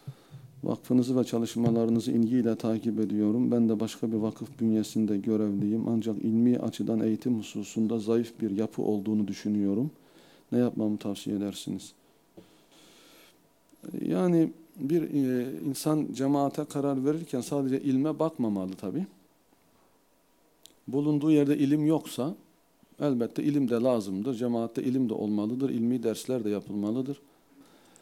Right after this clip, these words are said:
Eğitim çalışmaları olmalıdır. Sadece ma-, mahalle sohbetleriyle falan olmaz. Daha, e, ilmi çalışmaların olması gerekir. Eğer öyle bir yer değilse ilmi bir,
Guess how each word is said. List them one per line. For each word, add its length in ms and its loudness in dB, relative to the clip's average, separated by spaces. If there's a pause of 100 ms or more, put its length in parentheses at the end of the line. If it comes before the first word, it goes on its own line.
(180)
Eğitim 340 -2
çalışmaları 680 -2
olmalıdır. 600 -2
Sadece 380 -2
ma-, 240 -2
mahalle 340 -2
sohbetleriyle 800 -4
falan 240 -6
olmaz. 500 2 (1160)
Daha, 420 2 (140)
e, 380 4 (200)
ilmi 280 4
çalışmaların 680 -2
olması 420 0
gerekir. 600 0
Eğer 220 4
öyle 320 6
bir 60 4
yer 260 4
değilse 420 0
ilmi 460 4
bir, 220 2